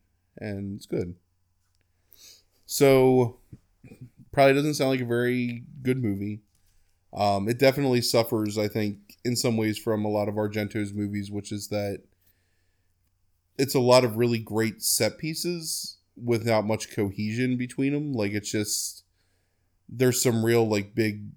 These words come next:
jumps in logic as the movie goes on, but, um, I don't care, 'cause it looks really good, and, like, I love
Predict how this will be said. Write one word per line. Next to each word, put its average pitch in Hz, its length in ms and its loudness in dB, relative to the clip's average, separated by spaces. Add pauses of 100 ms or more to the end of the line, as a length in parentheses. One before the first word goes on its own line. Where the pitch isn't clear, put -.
(300)
jumps 110 360 0
in 107 120 -2
logic 101 600 -2 (1080)
as 127 180 4
the 131 80 -2
movie 135 240 0
goes 139 240 0
on, 143 320 0
but, 101 160 -2
um, 92 540 -6 (800)
I 120 60 4
don't 117 140 2
care, 113 380 0 (180)
'cause 101 380 -2
it 101 60 -4
looks 104 260 -6
really 104 200 -2
good, 107 380 -4 (140)
and, 98 720 -8 (1080)
like, 110 220 0
I 110 160 2
love 104 640 0